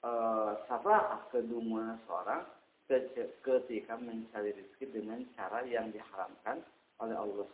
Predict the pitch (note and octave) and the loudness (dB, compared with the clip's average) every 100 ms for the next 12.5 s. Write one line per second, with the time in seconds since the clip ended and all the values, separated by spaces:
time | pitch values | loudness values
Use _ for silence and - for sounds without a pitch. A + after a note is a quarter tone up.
0 | G2 G2 - F#2 F#2+ - - - - - | -12 -18 -14 -16 -16 -20 -20 -20 -20 -20
1 | _ _ _ _ _ _ _ _ _ - | _ _ _ _ _ _ _ _ _ -20
2 | - - - A2 F3 G3 A#2+ A#2+ - - | -20 -20 -10 -2 4 4 4 2 -2 -14
3 | - _ - D3+ G#3+ E3 B2+ A#2 C3+ E3 | -20 _ 6 8 8 6 6 8 10 10
4 | F3 D#3+ C3+ F3+ C3 A2 - - - _ | 10 8 10 12 12 10 2 -8 -20 _
5 | C3+ C#3 A#2+ B2+ D3 C#3+ C#3 - C3+ A#2+ | 0 2 4 4 2 2 -2 -2 -2 0
6 | A#2 - G#2+ G#2 G#2 G2+ - G#3 G3+ A#2+ | 0 -2 -2 -2 0 -2 -4 2 6 6
7 | A#2 A#2 - _ _ _ C#3+ C3 A#2 A#2 | 4 0 -12 _ _ _ 0 4 4 2
8 | - C#3 C3+ A#2+ A#2 G#2 G2+ - C3 - | 0 -2 -2 -4 -6 -8 -8 -2 -2 -2
9 | - - - B2+ B2+ A2+ A2+ G#2 - C3 | -10 -12 -4 -2 0 0 0 -2 -6 -6
10 | C3 A#2+ A2 G#2+ C3+ - - _ A#2+ A#2 | -4 -4 -2 -2 -4 -8 -20 _ -2 0
11 | A2+ G2 - A2+ G#2+ F2 G2 G2 G2+ - | 0 -6 -6 -6 -6 -8 -8 -8 -10 -12
12 | - _ G2+ - - | -20 _ -10 -8 -14